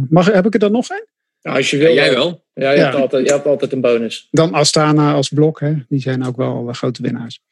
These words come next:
Speaker 1: En de rest is eigenlijk alleen maar verliezers. Tot nu toe.
Speaker 2: <laughs> Nou, dan is het niet eerlijk verdeeld in de wielerwereld op het moment, Bobby? Of heb jij nog, eh, wat andere namen?
Speaker 3: Nou, ik had op, op, op nummer één had ik gewoon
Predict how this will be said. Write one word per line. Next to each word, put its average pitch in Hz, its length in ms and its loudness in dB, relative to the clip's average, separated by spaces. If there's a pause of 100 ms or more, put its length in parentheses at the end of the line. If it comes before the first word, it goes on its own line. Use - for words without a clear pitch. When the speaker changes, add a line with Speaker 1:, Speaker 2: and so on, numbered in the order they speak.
(720)
Speaker 1:
En 135 100 -2
de 131 60 -2
rest 127 240 0
is 170 60 4
eigenlijk 160 320 2
alleen 165 180 2
maar 156 120 2
verliezers. 127 560 -4 (320)
Tot 147 140 -2
nu 139 140 4
toe. 131 260 -2
Speaker 2:
<laughs> - 1300 -16
Nou, 139 400 2
dan 143 180 2
is 170 200 0
het 160 100 -2
niet 208 180 2
eerlijk 190 300 2
verdeeld 175 320 0
in 147 60 -4
de 139 80 -2
wielerwereld 117 580 -2
op 110 100 -14
het 101 120 -6
moment, 113 300 -2
Bobby? 143 260 0
Of 170 140 0
heb 160 160 0
jij 170 120 4
nog, 160 200 0
eh, 156 260 2
wat 151 140 -4
andere 147 280 0
namen? 123 380 -2 (600)
Speaker 3:
Nou, 135 220 0
ik 170 100 0
had 175 120 0
op, 143 240 -4
op, 160 260 -4
op 131 140 -6
nummer 156 300 2
één 175 320 0
had - 160 -10
ik 147 100 -8
gewoon 139 420 0